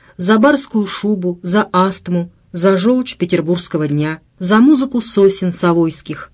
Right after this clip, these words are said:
полей елисейских бензин, за розу в кабине Роллс-Ройса и масло парижских картин.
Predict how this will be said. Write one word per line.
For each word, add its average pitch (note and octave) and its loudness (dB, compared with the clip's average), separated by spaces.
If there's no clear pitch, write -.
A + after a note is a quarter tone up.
полей F#3 4
елисейских G3 0
бензин, E3 0
за A3 2
розу B3 2
в A3 -8
кабине G#3+ 4
Роллс-Ройса F#3 2
и G#3+ 4
масло B3+ 4
парижских F3 -2
картин. D3 -6